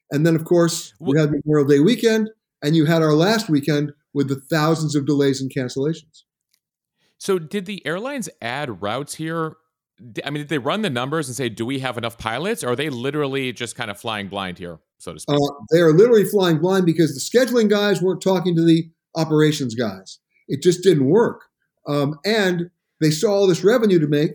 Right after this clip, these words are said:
Speaker 1: but guess what? They can't get the revenue if they're busy apologizing for people because they slept th-, last night at the Charlotte airport. So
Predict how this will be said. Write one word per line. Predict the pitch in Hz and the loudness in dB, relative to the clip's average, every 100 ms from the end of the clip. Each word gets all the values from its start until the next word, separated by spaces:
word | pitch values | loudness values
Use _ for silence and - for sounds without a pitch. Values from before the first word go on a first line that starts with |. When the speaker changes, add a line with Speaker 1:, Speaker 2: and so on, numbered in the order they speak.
| - - | -10 -14
Speaker 1:
but | 135 | -4
guess | 185 170 | -2 -2
what? | 254 247 - _ _ | -2 -4 -4 _ _
They | 160 | -6
can't | 156 220 214 | 0 -2 0
get | 208 | -2
the | 190 | 0
revenue | 160 247 214 165 160 165 - _ | 0 0 2 4 2 0 -6 _
if | 143 | -4
they're | 160 | 0
busy | 135 180 180 | 2 2 0
apologizing | 147 175 175 165 165 156 147 | -2 -2 -2 0 0 0 -2
for | 135 | -4
people | 170 165 147 | -2 -2 -2
because | 151 139 | -2 -2
they | 147 | -2
slept | - 175 - | -2 -4 -4
th-, | 165 _ - | -12 _ -4
last | 151 147 156 | 0 0 0
night | 143 | -2
at | 151 | -2
the | 127 | -4
Charlotte | - 147 127 | -2 0 2
airport. | 135 139 - - _ | 2 0 -4 -16 _
So | - 175 156 156 | 0 2 2 0